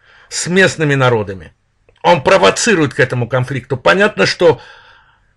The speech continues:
в Азербайджане этого конфликта все равно не будет. Мы понимаем, кто такой Владимир Вольфович. Но он же будет продолжать, он же не остановится, пока, видимо, на него не будет заведено уголовное дело.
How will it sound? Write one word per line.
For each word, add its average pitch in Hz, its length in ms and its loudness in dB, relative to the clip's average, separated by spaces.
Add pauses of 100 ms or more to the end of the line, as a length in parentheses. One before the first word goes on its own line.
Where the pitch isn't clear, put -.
в 127 140 -2
Азербайджане 170 600 2
этого 156 200 0
конфликта 156 520 -2
все 170 120 -2
равно 160 220 2
не 160 100 -2
будет. 165 300 -4
Мы 151 140 0
понимаем, 170 480 0
кто 143 160 -2
такой 135 260 0
Владимир 127 560 0 (120)
Вольфович. 123 840 0 (1080)
Но 170 360 2 (480)
он 170 200 2
же 175 100 2
будет 160 340 -2
продолжать, 175 680 2
он 151 180 0
же 156 140 0
не 151 100 2
остановится, 170 800 -2 (340)
пока, 170 540 2
видимо, 156 480 -2
на 151 80 4
него 160 260 2
не 170 80 -2
будет 156 300 -4
заведено 151 420 0
уголовное 147 540 2
дело. 135 380 -2